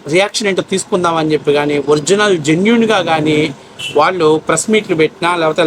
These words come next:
లైవ్ రికార్డ్ చేసినా లేకపోతే పబ్లిక్ ఆడియన్స్ ఒపీనియన్ తీసుకున్నా వైఎస్ఆర్సీపీ పార్టీ అనేది నిజంగా లేకపోతే సాక్షి ఛానల్ అనేది అక్కడ ఉన్నటువంటి వాళ్ళు ఉరేసుకొని చావాల్సిన పరిస్థితి ఏర్పడుతుంది. తాజాగా నిన్న ఎన్టీఆర్ గారి జన్మదిన సందర్భంగా లక్ష్మీ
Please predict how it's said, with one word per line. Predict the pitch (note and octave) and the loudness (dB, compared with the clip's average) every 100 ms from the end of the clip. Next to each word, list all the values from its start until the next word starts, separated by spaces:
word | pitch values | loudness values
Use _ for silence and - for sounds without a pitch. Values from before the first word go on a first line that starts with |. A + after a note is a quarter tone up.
| D3+ | 2
లైవ్ | F3 G3 | 2 2
రికార్డ్ | F3 D#3 D3 - | 2 0 0 -2
చేసినా | C#3+ D3+ D3 - - - - | -4 -2 -4 -4 -12 -20 -4
లేకపోతే | F3 G3+ A3 F3+ | -2 0 0 0
పబ్లిక్ | E3+ A3+ G#3+ F3 | 0 -4 0 2
ఆడియన్స్ | F#3 A3+ A3 F#3+ E3 | 2 2 0 2 0
ఒపీనియన్ | D#3+ F3 E3 D3 | 2 0 0 0
తీసుకున్నా | D3 - D3 D#3+ D#3+ E3 F#3 - - - - | -2 -2 -2 2 2 0 -2 -12 -20 -20 -2
వైఎస్ఆర్సీపీ | D#3+ A3 A3+ G#3 F#3 E3+ F3 D#3+ | 0 0 0 0 0 -2 -2 0
పార్టీ | D#3+ F#3 - F3 | -2 -2 -2 -2
అనేది | D#3+ D#3 E3+ | 0 -2 -2
నిజంగా | D3+ E3+ E3+ E3+ - - - - - - - | -2 0 0 -2 -6 -20 -20 -20 -20 -14 -2
లేకపోతే | F3+ G3+ | 0 0
సాక్షి | - F3 - G3 | 0 -2 -2 -2
ఛానల్ | F3+ E3+ E3 | 0 0 -2
అనేది | E3 F#3 F3+ F3 - | -2 0 0 0 -2
అక్కడ | D3+ D#3 | -4 -2
ఉన్నటువంటి | F#3 F#3+ F3+ | 0 0 -2
వాళ్ళు | F3+ E3 | -2 2
ఉరేసుకొని | A3 A3 G#3 G3 | 2 2 -2 0
చావాల్సిన | E3 D3+ C#3+ D3 C3+ | 2 2 2 -2 -2
పరిస్థితి | D3 - C#3+ | -2 0 0
ఏర్పడుతుంది. | C3 B2+ - A#2+ A2 - - - - | 0 -6 -8 -14 -14 -20 -20 -12 -2
తాజాగా | F3+ G#3 G#3 G3 G3 | -2 2 0 2 0
నిన్న | F3+ F3+ F3+ E3+ D#3+ | 0 0 2 2 0
ఎన్టీఆర్ | D#3+ F#3+ F3+ E3+ | 0 2 2 2
గారి | D#3+ | 2
జన్మదిన | D3 D#3 E3+ E3+ D#3 | 0 0 -2 -2 -2
సందర్భంగా | D3+ D3+ C#3 D3 D3+ F#3+ D#3+ E3+ - - - - | -2 0 0 -2 0 2 2 -2 -10 -20 -20 -4
లక్ష్మీ | F3 - A3 | -4 0 0